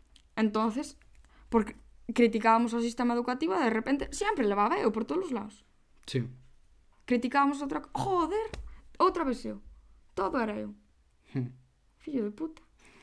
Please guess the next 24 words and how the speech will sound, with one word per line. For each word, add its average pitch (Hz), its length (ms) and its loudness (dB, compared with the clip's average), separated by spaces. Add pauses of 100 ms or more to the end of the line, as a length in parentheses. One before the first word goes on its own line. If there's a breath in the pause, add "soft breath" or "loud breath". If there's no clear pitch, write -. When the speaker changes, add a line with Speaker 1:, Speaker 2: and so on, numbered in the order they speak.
(520 soft breath)
Speaker 1:
Que - 120 -18
culpa 285 280 -4
lle 220 140 4
teño 226 300 0
eu? 392 160 -2 (2000)
Eh, 220 800 -2 (1400 loud breath)
e 269 80 -4
claro, 208 420 -4
entonces, 226 640 -4 (440 loud breath)
eh, 214 640 0
que, 254 100 -6 (160)
cha-, 226 240 -2
é 220 80 0
que 220 100 -6
me 220 80 -2
chamaba 233 300 -2
moitas 208 300 -4
cosas. 208 260 -10
Chamábame 226 380 -2
ladrillito. 233 640 -4 (2000)
Pero 208 160 -4
me 202 60 -6
chamaba 214 320 -6
tonta. 214 340 -14